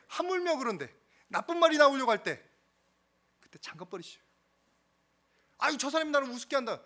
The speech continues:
괜찮습니다. 그건 그 사람 문제지 내 문제는 아니에요. 나는 지금 사단하고 싸워야 되는, 그 사람하고 싸우는 게 아니에요.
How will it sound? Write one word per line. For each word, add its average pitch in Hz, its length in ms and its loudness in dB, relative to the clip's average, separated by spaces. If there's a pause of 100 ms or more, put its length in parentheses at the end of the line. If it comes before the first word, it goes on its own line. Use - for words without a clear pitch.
(260)
괜찮습니다. 139 920 -16 (1300)
그건 196 220 -8
그 - 100 -12
사람 220 220 -4
문제지 165 400 -12
내 147 160 -8
문제는 196 280 -12
아니에요. 131 240 -14 (600)
나는 208 200 -4
지금 220 200 -6
사단하고 320 480 -2
싸워야 226 300 -6
되는, 147 140 -12 (200)
그 - 120 -4
사람하고 247 380 0
싸우는 247 320 -4
게 233 80 -4
아니에요. 202 300 -6